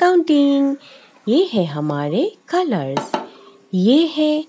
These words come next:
parrot green color। कौन सा color है बच्चों? parrot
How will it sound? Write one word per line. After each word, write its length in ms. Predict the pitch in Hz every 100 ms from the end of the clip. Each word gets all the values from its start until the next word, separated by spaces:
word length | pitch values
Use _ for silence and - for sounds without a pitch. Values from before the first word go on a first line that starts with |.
| _ _ _ _ -
parrot 520 | 160 147 147 151 151 -
green 260 | 311 330
color। 760 | 320 277 262 247 240 240 240 240 - -
कौन 220 | 151 143
सा 160 | -
color 320 | 214 262 262 262
है 100 | 269
बच्चों? 420 | 269 269 - 330 440 - _ - - _ -
parrot 440 | 160 151 175